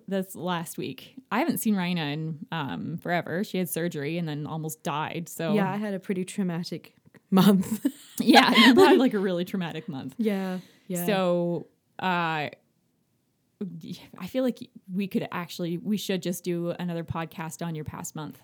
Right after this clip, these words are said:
Speaker 2: On my, <laughs> the, the pros and cons of Nova Scotia healthcare.
Speaker 1: Yeah.
Speaker 2: <laughs>
Speaker 1: Yeah.
Speaker 2: Literally. Uh, yeah, no, probably.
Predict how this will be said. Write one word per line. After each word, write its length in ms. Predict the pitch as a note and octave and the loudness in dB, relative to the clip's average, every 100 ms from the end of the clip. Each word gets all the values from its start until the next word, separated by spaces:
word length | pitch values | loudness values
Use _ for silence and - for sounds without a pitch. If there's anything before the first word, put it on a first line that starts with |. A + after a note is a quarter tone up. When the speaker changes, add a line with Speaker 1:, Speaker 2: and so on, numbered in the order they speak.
| _ | _
Speaker 2:
On 120 | A3+ | 8
my, 100 | A3+ | 8
<laughs> 840 | A3 - - A3 - - A4 - F#3 | 6 2 -2 0 -2 -4 -6 -4 -2
the, 760 | G3 C#4+ B3 A#3 A3+ B3 A3+ | 6 6 8 6 6 6 6
the 180 | A#3 A3+ A3+ | 4 0 2
pros 280 | C#4 D4+ | 2 4
and 160 | C#4+ A3+ | 2 0
cons 300 | A3 A#3 A3+ | 2 4 4
of 260 | G3+ F3 - - | 0 -4 -8 -2
Nova 180 | G#3 G#3+ | -2 -2
Scotia 320 | - A3 A3 | 0 0 2
healthcare. 520 | G3 G3+ - D#3+ C3+ - G#3+ | 4 2 2 -4 0 6 6
Speaker 1:
Yeah. 600 | A#3+ C#4+ D4 C#4+ D4+ D4 D4 | 8 8 10 10 10 8 6
Speaker 2:
<laughs> 60 | - - A3+ | 0 0 6
Speaker 1:
Yeah. 340 | C#4+ F#3+ D3+ - B3+ | 6 4 -2 0 8
Speaker 2:
Literally. 560 | B3+ C4+ A3+ G3 E3+ | 10 10 8 2 -2
Uh, 320 | - F#3 F#3 - | -2 0 0 -2
yeah, 160 | B3+ | -2
no, 260 | A3 A3+ F#3+ - | 0 0 -4 -6
probably. 500 | - F#3+ F#3+ F#3+ F#3 | -4 -4 -4 -6 -8